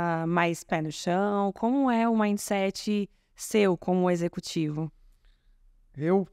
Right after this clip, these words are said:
Speaker 2: eu sempre procuro olhar o lado positivo, né? Ou seja, a minha motivação vem exatamente do desafio e olhar o que que a gente pode, eh, ter de diferente, né?
Speaker 1: Uhum.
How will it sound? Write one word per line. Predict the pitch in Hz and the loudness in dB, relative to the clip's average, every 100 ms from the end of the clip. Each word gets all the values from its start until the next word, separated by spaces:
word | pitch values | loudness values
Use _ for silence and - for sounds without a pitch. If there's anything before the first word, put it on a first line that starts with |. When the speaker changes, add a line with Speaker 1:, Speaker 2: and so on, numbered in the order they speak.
| - | 0
Speaker 2:
eu | 165 196 | 4 4
sempre | 208 - - 190 202 208 | 2 -4 0 2 2 -2
procuro | - 208 - 180 185 180 | -2 -4 -2 2 4 4
olhar | 170 143 156 | 4 4 4
o | 165 | 4
lado | 156 156 | 4 2
positivo, | - 175 180 - 117 101 - | -2 -2 -2 -4 -4 -4 -4
né? | 110 123 143 | -2 0 0
Ou | 131 | -2
seja, | - 120 107 113 | 0 0 2 0
a | |
minha | 113 131 139 | 2 2 2
motivação | 143 - 131 131 - 131 135 | 0 -2 -2 -2 -2 -2 0
vem | 151 | 0
exatamente | 131 139 - 131 127 123 - | 0 -2 0 0 2 0 -4
do | 117 123 | -4 -2
desafio | 113 117 127 - - 127 143 | -2 0 0 0 -2 0 2
e | 147 | 2
olhar | 151 127 120 123 | 2 4 4 4
o | 131 | 2
que | - 135 | 0 -2
que | - | 0
a | |
gente | 127 135 - | 0 0 -2
pode, | - 123 123 117 127 120 117 110 - | -2 0 2 0 0 2 0 -2 -2
eh, | 117 117 110 | -2 0 0
ter | - 131 | 2 2
de | 139 | 2
diferente, | 123 113 160 120 98 87 - - | -2 0 2 4 2 -2 -6 -2
né? | 120 131 | 0 0
Speaker 1:
Uhum. | 170 170 160 156 | 0 0 -2 -6